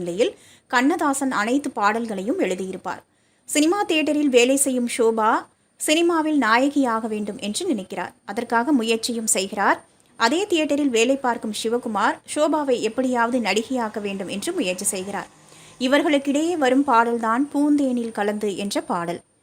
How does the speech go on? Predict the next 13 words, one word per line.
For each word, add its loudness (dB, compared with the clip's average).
கவியரசர் 2
கண்ணதாசன் 2
எழுதிய 0
இந்த -2
பாடலில், -4
சோபா 4
ஏன் 2
நடிகையாக 0
வேண்டும் -6
என்று -4
நினைக்கிறார், 0
அவருக்கும் 0
சிவகுமாருக்கும் 0